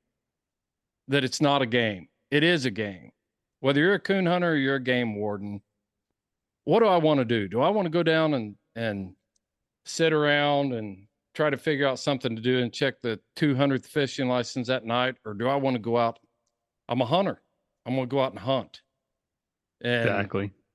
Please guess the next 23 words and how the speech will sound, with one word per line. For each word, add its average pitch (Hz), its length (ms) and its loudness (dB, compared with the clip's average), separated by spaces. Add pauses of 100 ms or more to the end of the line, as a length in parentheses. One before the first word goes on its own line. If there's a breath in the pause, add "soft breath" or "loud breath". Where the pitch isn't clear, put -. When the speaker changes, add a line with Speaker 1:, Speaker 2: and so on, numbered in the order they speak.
(260)
Speaker 1:
and 123 200 0
so 131 380 2
the 117 120 -4
coon 165 260 0
hunter 131 440 -2 (760)
was 117 240 -4
what 131 160 2
I 120 140 4
hunted 110 400 -2 (480)
a 113 60 -4
lot 107 200 0
of 98 80 -8
times 87 540 -12 (120)
on 120 160 0
those, 113 460 -2
on 113 160 -2
those 110 220 -2
nights. 104 460 -4 (420)
Speaker 2:
The 120 80 2
most 110 320 -2
Speaker 1:
And 139 80 6
Speaker 2:
dangerous 117 320 0
game. 104 460 -2